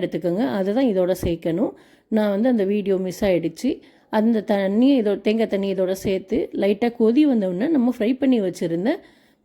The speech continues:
மீனை வந்து இதோட சேர்த்துக்கிறணும். மீனை இதில் போட்ட உடனேயே ரொம்ப கொதிக்க விடக்கூடாது. அதை ரொம்பவும் கலந்து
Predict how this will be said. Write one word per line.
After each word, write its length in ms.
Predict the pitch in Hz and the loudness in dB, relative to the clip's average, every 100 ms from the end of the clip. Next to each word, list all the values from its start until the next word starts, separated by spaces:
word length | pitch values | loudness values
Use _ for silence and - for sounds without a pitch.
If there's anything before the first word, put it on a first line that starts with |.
| 233 | 6
மீனை 300 | 294 330 269 214 | 6 6 4 0
வந்து 120 | 233 | -2
இதோட 180 | 190 190 196 | -2 -2 -4
சேர்த்துக்கிறணும். 680 | 180 180 175 175 170 233 427 - _ _ _ - - _ _ _ _ 247 | -6 -6 -6 -4 -2 -2 -4 -10 _ _ _ -20 -20 _ _ _ _ 4
மீனை 220 | 285 320 240 | 4 4 2
இதில் 240 | 196 196 190 | 0 -2 -4
போட்ட 180 | 185 190 185 | -2 -2 -2
உடனேயே 320 | 180 185 269 294 | -4 -4 -4 -4
ரொம்ப 240 | 202 202 233 | -4 -4 -4
கொதிக்க 260 | 208 208 233 208 | -2 -2 0 0
விடக்கூடாது. 540 | 180 175 170 170 165 330 - _ _ _ _ _ _ _ _ _ _ _ _ _ 226 | 0 -2 -2 -2 0 -2 -4 _ _ _ _ _ _ _ _ _ _ _ _ _ 0
அதை 100 | 214 208 | 2 2
ரொம்பவும் 360 | 233 277 330 320 214 | 2 2 2 0 -2
கலந்து 280 | 202 240 | 0 0